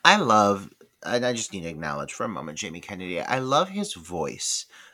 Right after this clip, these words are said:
There's something about Randy's voice and the way he delivers this dialogue. There's, like, a, there's, like, a little bit of, like, a sound to it almost. He's like, "Rule one, never have sex. Rule two,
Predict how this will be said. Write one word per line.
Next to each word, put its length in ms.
There's 200
something 380
about 420
Randy's 420
voice 360
and 100
the 60
way 180
he 120
delivers 400
this 180
dialogue. 720
There's, 240
like, 160
a, 300
there's, 200
like, 140
a 60
little 200
bit 160
of, 100
like, 200
a 60
sound 400
to 120
it 80
almost. 380
He's 100
like, 140
"Rule 300
one, 400
never 260
have 300
sex. 640
Rule 160
two, 500